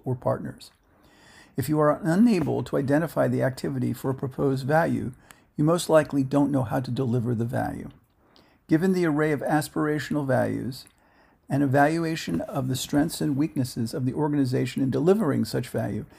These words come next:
can be assessed, as well as the opportunities and threats that may emerge depending on whether or not the value is implemented. Leadership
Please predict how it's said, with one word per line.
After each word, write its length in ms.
can 140
be 100
assessed, 640
as 160
well 180
as 120
the 120
opportunities 720
and 140
threats 320
that 120
may 160
emerge 420
depending 380
on 120
whether 200
or 20
not 240
the 80
value 320
is 100
implemented. 640
Leadership 640